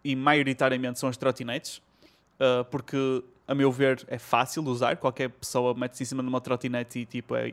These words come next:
intuitivo. Ah, digo isto porque existem outras, existem skates elétricos, existem, ah, ah, uniciclos elétricos, existem aquelas one wheels, que são weirds, não é? Sabes o que é que eu de-, refiro?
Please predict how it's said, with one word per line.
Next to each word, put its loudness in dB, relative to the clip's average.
intuitivo. -4
Ah, 4
digo 4
isto 0
porque -2
existem 0
outras, 2
existem -6
skates 0
elétricos, -2
existem, -6
ah, -4
ah, -6
uniciclos -2
elétricos, 0
existem -2
aquelas 6
one 6
wheels, 2
que -10
são -4
weirds, 0
não -2
é? -4
Sabes -2
o -8
que -2
é -2
que -6
eu -4
de-, -8
refiro? -8